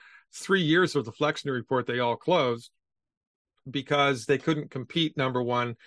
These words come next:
and number two, they were demonized and looked down on. And it was a big propaganda movement against anything but M D medicine. And this was the beginning of the end for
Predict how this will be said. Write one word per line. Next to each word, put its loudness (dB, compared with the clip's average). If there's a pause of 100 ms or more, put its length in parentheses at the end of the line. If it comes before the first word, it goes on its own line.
(240)
and 0
number -2
two, 0
they 2
were -2 (220)
demonized 0
and -6
looked -2
down 2
on. -2
And -6 (600)
it -6
was -4
a -10
big 0
propaganda 0 (260)
movement 0
against 0 (120)
anything 0
but 0 (420)
M -4
D -6
medicine. 0 (1040)
And 0
this 2
was 0
the -4
beginning 0
of -8
the -10
end -2 (640)
for 2